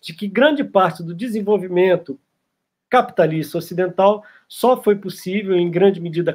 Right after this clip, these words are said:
continua sendo, graças à exploração, é, e aniquilação violenta, bárbara, desse modo de vida radicalmente outro. É, isso é, trata-se de reconhecer e não abandonar o caráter conflitual, aparentemente inerente,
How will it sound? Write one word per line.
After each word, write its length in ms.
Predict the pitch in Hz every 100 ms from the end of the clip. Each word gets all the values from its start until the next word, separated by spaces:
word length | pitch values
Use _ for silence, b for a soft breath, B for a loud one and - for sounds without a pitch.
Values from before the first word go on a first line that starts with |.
| -
continua 580 | 233 262 - 190 160 156
sendo, 440 | - 165 180 190 196 b b b
graças 520 | 156 180 214 208 190 175
à 80 |
exploração, 1000 | 185 - - 185 180 - - 180 190 214 - _ _ _ _ _ _ _ _ _ _ - - _ -
é, 240 | 175 170
e 120 | 190
aniquilação 760 | 208 214 202 185 160 - 190 180
violenta, 640 | 170 202 147 151 175 175
bárbara, 640 | 151 151 170 165 175 180 180
desse 280 | 170 175 175
modo 260 | 170 175
de 120 | 156
vida 260 | 147 160 170
radicalmente 640 | 147 165 165 160 175 -
outro. 380 | 143 123 123 117 113 _ _ _ - 147 - _ _ _
É, 320 | 170 170 170 208
isso 180 | -
é, 140 | 220 151
trata-se 440 | - 208 214 202
de 120 | -
reconhecer 640 | 180 165 180 165 - 233 226
e 60 |
não 240 | 185 226 247
abandonar 560 | 170 185 170 147 190
o 80 | 196
caráter 500 | 190 180 175 175 -
conflitual, 920 | - 262 262 214 202 147 147 170 196 -
aparentemente 760 | 190 196 190 196 196 175 175
inerente, 600 | 226 240 160 165 180 190